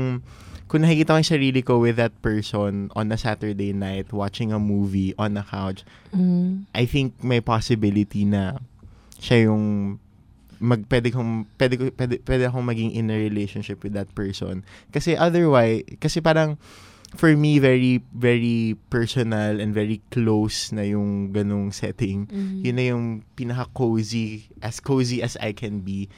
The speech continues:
Speaker 1: So, kailangan muna niya <laughs> pumasa dun sa test na yun. Kailangan mo niya,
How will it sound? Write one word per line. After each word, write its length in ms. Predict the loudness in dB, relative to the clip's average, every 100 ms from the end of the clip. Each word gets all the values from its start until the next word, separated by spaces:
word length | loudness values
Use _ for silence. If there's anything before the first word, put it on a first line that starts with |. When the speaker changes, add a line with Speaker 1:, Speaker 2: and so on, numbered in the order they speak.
| -20 -20
Speaker 1:
So, 460 | -2 2 4 4 0 -10 -20 -20 -20 -16 0
kailangan 360 | 2 4 2
muna 220 | 2 2 2
niya 160 | 2
<laughs> 20 | 0
pumasa 560 | 2 4 4 4 0
dun 180 | -2 -4
sa 140 | -6
test 320 | -6 -8 -8 -10
na 80 | -8
yun. 140 | -6
Kailangan 320 | -4 -2 -2
mo 80 | -4
niya, 240 | -6 -6